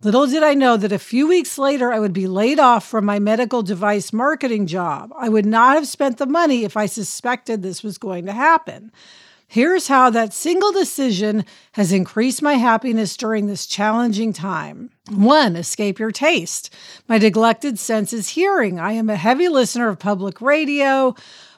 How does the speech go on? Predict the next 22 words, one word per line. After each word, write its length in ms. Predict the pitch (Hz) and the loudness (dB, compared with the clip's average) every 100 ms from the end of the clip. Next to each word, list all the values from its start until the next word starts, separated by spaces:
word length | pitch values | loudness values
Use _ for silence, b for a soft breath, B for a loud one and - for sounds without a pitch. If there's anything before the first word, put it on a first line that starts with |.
| _ | _
podcasts, 720 | - 269 285 240 254 247 247 | 4 4 4 2 2 2 -2
and 80 | 226 | -2
audiobooks. 1040 | 262 330 339 233 214 196 160 - - - 381 | 4 4 4 2 0 -4 -10 -10 -10 -10 -6
Listening 580 | 233 269 - 311 302 | 0 0 0 -2 -2
to 140 | 226 233 | 0 0
music 600 | 220 302 392 285 240 214 | 2 2 2 2 -2 -4
is 200 | 214 - | -8 -10
counter 580 | - - 254 240 277 269 | -10 -4 -2 -2 -4 -6
to 160 | - | -6
my 140 | 220 208 | -4 -4
usual 560 | 180 180 156 196 196 | -4 -6 -6 -8 -8
taste. 800 | 202 - 370 349 - - - - b b b b _ | -10 -6 -4 -4 -8 -16 -16 -18 b b b b _
Two, 340 | - 392 392 | 0 2 4
behave 440 | 214 160 170 208 202 | 2 0 0 0 2
like 200 | 233 226 | 0 -2
a 60 | |
teenager. 800 | 247 302 370 339 226 185 214 175 | -6 -2 0 0 -2 -6 -10 -12
In 140 | 226 208 | -4 0
my 140 | 220 | 2
youth, 600 | 220 269 381 285 285 - | 2 2 2 2 -2 -6
eighties 460 | 233 269 233 214 180 | -4 -2 0 -2 -4
baby, 500 | 202 202 196 240 | -2 -2 -2 -2